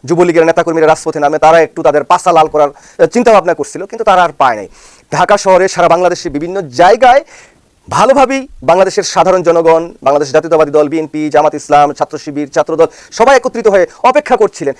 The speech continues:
যে ছাত্রলীগ, যুবলীগের কি দু একটা যদি পাওয়া যায়, তাদের পাছা লাল করবে। কিন্তু তাদের দৌড়ের গতি যে এতই বেশি,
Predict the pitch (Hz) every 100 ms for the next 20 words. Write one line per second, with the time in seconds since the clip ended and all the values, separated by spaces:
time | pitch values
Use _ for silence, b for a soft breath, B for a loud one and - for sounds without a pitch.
0 | B 190 214 220 226 233 196 190 202 190
1 | 190 190 - - 156 151 196 196 175 226
2 | 190 202 247 185 160 165 156 139 120 104
3 | 104 B B B 190 196 - _ 190 196
4 | 233 165 120 208 240 196 208 214 208 151
5 | 262 277 262 202